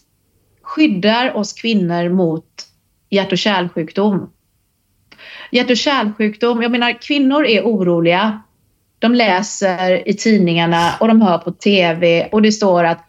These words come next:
hormonbehandling orsakar cancer. Och så, och så, eh, hänvisar man till gamla studier som dessutom är felaktigt gjorda.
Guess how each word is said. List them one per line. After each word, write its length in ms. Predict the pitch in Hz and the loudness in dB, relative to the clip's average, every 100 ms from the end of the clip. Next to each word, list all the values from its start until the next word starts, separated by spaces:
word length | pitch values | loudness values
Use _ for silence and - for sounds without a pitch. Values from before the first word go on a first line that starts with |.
| _ _ - | _ _ 0
hormonbehandling 1000 | 208 262 294 262 247 247 262 254 247 233 | 2 4 2 2 2 0 -2 -2 -4 -2
orsakar 480 | 247 214 180 170 165 | -2 -2 -4 -4 -4
cancer. 680 | - - 165 - 156 170 - - | -4 -4 -6 -4 -2 -2 -4 -2
Och 260 | 220 220 | 2 2
så, 200 | 226 226 226 214 - - - - _ _ - | 2 0 0 -6 -16 -20 -20 -20 _ _ -4
och 180 | 220 214 | 0 2
så, 200 | 233 214 | 2 2
eh, 580 | 214 214 202 190 175 | 0 0 2 2 0
hänvisar 580 | 226 262 214 208 214 214 | 0 0 0 0 0 0
man 300 | 208 208 202 - - | 0 0 -2 -6 -4
till 320 | 220 214 - - | -2 -2 -6 -6
gamla 440 | 196 294 269 262 | -2 0 0 -2
studier 760 | 262 - 233 185 170 185 185 - _ _ | -4 -4 -2 -2 0 0 0 -4 _ _
som 240 | - - 202 | -8 -2 2
dessutom 460 | 196 190 180 165 | 0 0 -4 -2
är 40 | 165 | -4
felaktigt 680 | - 196 180 170 165 170 160 | -2 0 0 -2 -4 -4 0
gjorda. 460 | 180 170 - - | 0 0 -2 -4